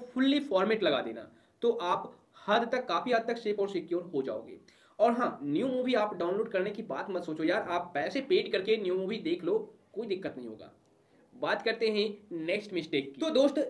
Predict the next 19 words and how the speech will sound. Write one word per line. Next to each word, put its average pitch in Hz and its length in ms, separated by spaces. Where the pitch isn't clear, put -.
ये 165 180
जो 285 120
third 262 280
mistake 277 320
है 180 80
ना, 170 100
काफ़ी 208 360
बड़ी 170 340
गलती 139 320
है, 120 140
काफ़ी 220 300
सारे 214 280
eighteen 214 480
plus 202 380
users 180 440
देखते 147 340
हैं। 120 180
जी 165 100
हाँ, - 280